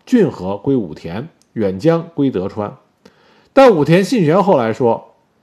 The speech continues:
合约所签的这个河不是大井川，而是远江的天龙川。也就是说，他除了拿到骏河，还要拿到部分的远江。这也是为什么后来德川和武田撕破脸的原因。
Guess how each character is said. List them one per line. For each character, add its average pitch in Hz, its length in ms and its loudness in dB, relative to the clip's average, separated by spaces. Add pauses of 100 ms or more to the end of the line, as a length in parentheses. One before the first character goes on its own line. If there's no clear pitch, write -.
(220)
合 170 300 2
约 220 340 4
所 107 160 -4
签 180 340 0
的 139 180 2
这 147 160 -4
个 110 120 -2
河 98 360 -8 (140)
不 180 180 -2
是 165 140 0
大 135 260 -4
井 - 140 -12 (100)
川， 127 320 -8 (360)
而 135 180 4
是 165 180 0
远 95 320 -6
江 143 200 -2
的 110 80 -8
天 190 240 -4
龙 107 180 -8
川。 - 180 -18 (520)
也 170 180 2
就 226 140 6
是 165 80 0
说， 190 280 0 (200)
他 233 160 2
除 214 260 2
了 196 80 2
拿 143 160 0
到 165 140 0
骏 151 280 -4
河， 87 300 -8
还 131 140 -6
要 143 80 -2
拿 113 180 -6
到 135 100 -2
部 151 280 -4
分 92 100 -12
的 90 80 -10
远 80 240 -14
江。 127 240 -8 (840)
这 285 100 4
也 226 80 8
是 165 80 2
为 202 160 4
什 160 80 0
么 165 80 0
后 156 240 0
来 113 180 -2
德 117 220 -2
川 135 220 -2
和 123 120 -4
武 101 160 -4
田 95 300 -10
撕 - 220 -10
破 127 160 -2
脸 90 160 -8
的 - 60 -20
原 69 220 -20
因。 92 120 -16